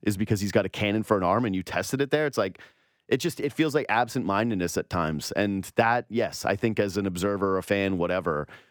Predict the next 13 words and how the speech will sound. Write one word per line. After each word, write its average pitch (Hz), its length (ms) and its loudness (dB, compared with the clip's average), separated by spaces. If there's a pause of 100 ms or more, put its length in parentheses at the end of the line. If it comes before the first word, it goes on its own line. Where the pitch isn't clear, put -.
(100)
when 113 120 2
you 123 80 0
feel 127 260 0
like 110 260 0
someone 98 680 2
isn't 107 340 0
putting 104 220 0
attention 101 400 0
into 95 180 2
detail 113 420 -2
and 98 80 0
not 87 180 0
caring, 120 480 0